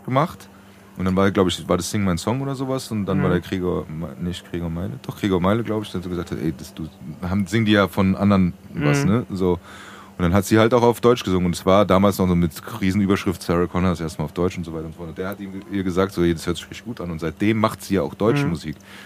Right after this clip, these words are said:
Speaker 1: So, das heißt, äh, ich will dich eigentlich nur unterstützen in dem, was du sagst.
Speaker 2: Ja.
Speaker 1: Du, du,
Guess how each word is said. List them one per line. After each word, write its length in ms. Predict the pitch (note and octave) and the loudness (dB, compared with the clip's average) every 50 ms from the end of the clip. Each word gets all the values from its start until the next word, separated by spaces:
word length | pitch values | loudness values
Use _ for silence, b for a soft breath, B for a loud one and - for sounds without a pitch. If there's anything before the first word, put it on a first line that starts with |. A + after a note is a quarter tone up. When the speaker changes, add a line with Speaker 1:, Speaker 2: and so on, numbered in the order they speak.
| B B - | B B -6
Speaker 1:
So, 120 | - F2+ | -4 -2
das 200 | E2 D#2+ D#2 - | -2 -2 -2 0
heißt, 240 | G2 G2+ G2+ F#2+ - B B B B B B B - | 2 2 2 0 -4 B B B B B B B -6
äh, 300 | F#2 F#2 F#2 F2+ F2+ F2+ F2 B B B B B B - - - - - - - | -2 0 2 2 2 0 -2 B B B B B B -20 -20 -20 -20 -20 -16 -14
ich 80 | - - | -2 2
will 120 | G#2+ A2 | 2 2
dich 100 | G2+ G2+ G2+ | 2 2 2
eigentlich 240 | G#2 G#2 - - | 0 0 0 0
nur 140 | G#2 G2+ G2+ | 0 2 2
unterstützen 480 | F#2+ E2+ F#2+ - - - A2 - - G2 | 2 2 0 -2 -2 -6 -8 -4 -2 0
in 60 | F2+ | 0
dem, 120 | F#2 F#2 | 2 0
was 140 | F2 E2+ - | 0 -2 -4
du 80 | - D#2+ | -4 0
sagst. 320 | E2+ G#2+ B2 B2 D3 D3+ | 2 4 4 4 2 -2
Speaker 2:
Ja. 100 | D3 C#3+ B B B B B B - - | -4 -4 B B B B B B -4 0
Speaker 1:
Du, 300 | F#2 F#2 F#2 F2+ F2+ E2+ | 2 2 4 4 2 2
du, 440 | D#2 F2 E2+ E2+ E2 E2 E2 D#2+ | 2 0 0 0 2 0 0 0